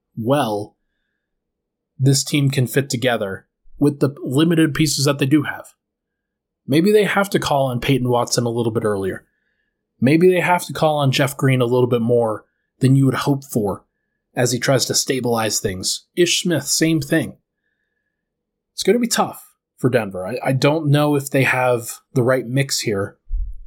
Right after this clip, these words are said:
but the good news is that they still do have this resource. They still do have this taxpayer M L E. It is possible that they sign somebody. It is possible that that player is still out there.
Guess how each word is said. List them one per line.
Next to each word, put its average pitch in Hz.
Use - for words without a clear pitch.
but 139
the 180
good 269
news 156
is 147
that 196
they 202
still 277
do 214
have 196
this 160
resource. 139
They 165
still 233
do 196
have 151
this 135
taxpayer 139
M 120
L 104
E. -
It 247
is 262
possible 185
that 113
they 160
sign 202
somebody. -
It 101
is 131
possible 160
that 165
that 156
player 165
is -
still 165
out 196
there. -